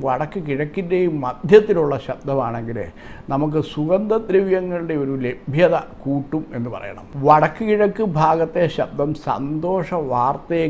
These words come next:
കേൾപ്പിക്കുമെന്നും വടക്ക് കിഴക്ക് ഭാഗത്തും കിഴക്കിനും ഇടയിലുള്ള ശബ്ദം ഇഷ്ടപ്പെട്ട ബന്ധുക്കൾ വരുന്നു എന്നുള്ളതിൻ്റെ ഒരു സൂചനയായിട്ട് കണക്കാക്കപ്പെടുന്നുണ്ട്. തലയ്ക്ക് മുകളിലുള്ള ശബ്ദം വിചാരിച്ച കാര്യത്തിൻ്റെ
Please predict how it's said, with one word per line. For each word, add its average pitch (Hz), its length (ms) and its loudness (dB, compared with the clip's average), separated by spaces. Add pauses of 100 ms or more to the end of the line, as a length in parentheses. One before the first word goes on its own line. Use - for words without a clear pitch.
കേൾപ്പിക്കുമെന്നും 113 640 -6 (500)
വടക്ക് 165 420 2
കിഴക്ക് 214 300 2 (120)
ഭാഗത്തും 151 500 0 (280)
കിഴക്കിനും 208 840 -2
ഇടയിലുള്ള 135 500 -2 (280)
ശബ്ദം 123 380 -4 (500)
ഇഷ്ടപ്പെട്ട 233 600 0 (160)
ബന്ധുക്കൾ 147 500 0 (400)
വരുന്നു 156 460 0
എന്നുള്ളതിൻ്റെ 120 500 -4
ഒരു 120 100 -6 (140)
സൂചനയായിട്ട് 147 840 -2
കണക്കാക്കപ്പെടുന്നുണ്ട്. - 920 -12 (540)
തലയ്ക്ക് 180 500 4
മുകളിലുള്ള 151 460 0 (100)
ശബ്ദം 135 340 -4 (160)
വിചാരിച്ച 165 720 -2 (140)
കാര്യത്തിൻ്റെ 135 800 -4